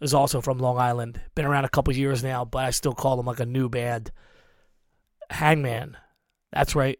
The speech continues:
Hangman Boys are back. Reign of Salvation, Carbonite. Yo, the first show for that band, Let Live It Down. If you haven't checked them out, had, um, played the opening track on an episode. Fantastic. Probably the best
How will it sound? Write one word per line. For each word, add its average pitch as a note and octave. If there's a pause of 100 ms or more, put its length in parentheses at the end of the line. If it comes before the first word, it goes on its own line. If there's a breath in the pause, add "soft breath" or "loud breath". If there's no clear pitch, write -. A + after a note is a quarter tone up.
(160)
Hangman C#3+
Boys B2+
are -
back. A#2 (960)
Reign D3+
of C#3
Salvation, D3+ (100)
Carbonite. D3 (300 soft breath)
Yo, E3+
the D#3+
first E3
show E3
for D#3+
that C#3+
band, D3+
Let C#3+
Live D3
It C3+
Down. C#3+
If A2+
you C#3
haven't D3
checked D#3
them D3+
out, D3+ (380 soft breath)
had, C#3+
um, C3 (160)
played D3+
the C3
opening D3
track C#3
on C3+
an C3
episode. C#3+ (500 soft breath)
Fantastic. C#3
Probably D#3+
the C#3
best D3